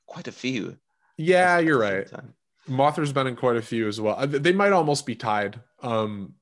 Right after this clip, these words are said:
Speaker 1: Pro-, probably up there, yes.
Speaker 2: King Ghidorah, his film in the Heisei series, which I think is the third one of the Heisei series, Godzilla versus King Ghidorah, it,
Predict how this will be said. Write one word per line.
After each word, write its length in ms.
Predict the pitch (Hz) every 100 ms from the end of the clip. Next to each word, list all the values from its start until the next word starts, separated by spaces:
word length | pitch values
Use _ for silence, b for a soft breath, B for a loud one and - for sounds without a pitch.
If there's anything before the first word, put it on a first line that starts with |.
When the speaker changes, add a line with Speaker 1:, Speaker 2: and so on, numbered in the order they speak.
| _
Speaker 1:
Pro-, 140 | - 156
probably 580 | - 208 190 98 98
up 180 | 92 -
there, 200 | 95 85
yes. 460 | 87 90 - - _ 147
Speaker 2:
King 200 | - 190
Ghidorah, 580 | 214 190 190 160 139 120
his 220 | 147 135
film 260 | - 185 226
in 60 |
the 100 | 180
Heisei 540 | 131 - 143 139 123 107
series, 560 | - 107 92 98 98
which 120 | - 120
I 80 |
think 160 | 117 135
is 80 | 110
the 100 | 110
third 280 | - 131 135
one 140 | 123
of 80 | 110
the 80 | 113
Heisei 360 | 113 - 104
series, 380 | 101 107 95 98
Godzilla 400 | 110 107 113 110
versus 240 | 107 101
King 200 | - 110
Ghidorah, 340 | 104 101 95 95 B B B
it, 120 | 127